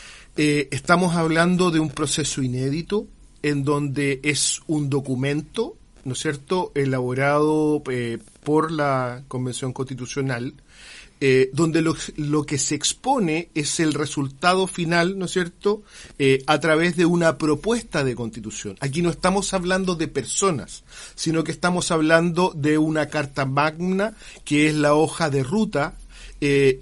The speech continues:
que va a significar los delineamientos,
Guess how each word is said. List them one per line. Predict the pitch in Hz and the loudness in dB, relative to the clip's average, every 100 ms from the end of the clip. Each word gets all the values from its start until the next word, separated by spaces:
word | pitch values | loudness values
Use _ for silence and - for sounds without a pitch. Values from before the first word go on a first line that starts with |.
| - | -2
que | 165 165 180 | 2 4 4
va | 151 139 160 170 170 | 0 4 6 8 6
a | |
significar | - 160 147 135 139 120 165 175 - | 2 -4 -4 -4 -6 0 2 2 0
los | 143 151 147 135 | 0 2 2 0
delineamientos, | 139 135 135 131 147 175 185 - - 196 - - | 0 0 0 0 2 2 2 -2 -6 -6 -6 -10